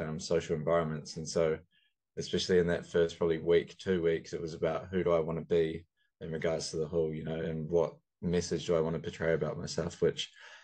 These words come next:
is hard to do when you're at that young age. You know, you've just made this massive step of going away from home and,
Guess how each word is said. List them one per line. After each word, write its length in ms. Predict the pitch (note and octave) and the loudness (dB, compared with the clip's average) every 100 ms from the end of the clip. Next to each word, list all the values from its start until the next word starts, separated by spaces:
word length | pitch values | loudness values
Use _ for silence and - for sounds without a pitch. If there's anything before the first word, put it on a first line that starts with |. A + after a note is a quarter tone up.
| - | 0
is 140 | F#2+ | 2
hard 200 | G2+ G2 | 6 4
to 80 | F#2+ | 4
do 260 | F2 F2+ E2+ | 6 8 8
when 140 | E2+ | 6
you're 140 | E2 E2 | 4 2
at 100 | D#2+ | 4
that 180 | D#2+ | 2
young 200 | E2+ E2 | 2 0
age. 300 | E2 D#2+ D#2+ | 0 -4 -4
You 60 | E2+ | -2
know, 100 | D#2+ | 2
you've 240 | E2+ E2 | 4 4
just 240 | - F#2+ - | 4 2 4
made 180 | E2+ D#2+ | 2 4
this 180 | E2 | 2
massive 320 | F#2+ F2+ - - | 2 2 0 -4
step 280 | - - - | 2 2 2
of 180 | F2 D#2 - - - | -4 -4 -8 -20 -6
going 240 | G2 G2 | 0 2
away 160 | E2+ D#2+ | 2 -2
from 160 | D#2+ E2+ | -6 -8
home 320 | F2+ E2 D#2+ | -4 -2 -2
and, 260 | D#2+ E2 | -2 -4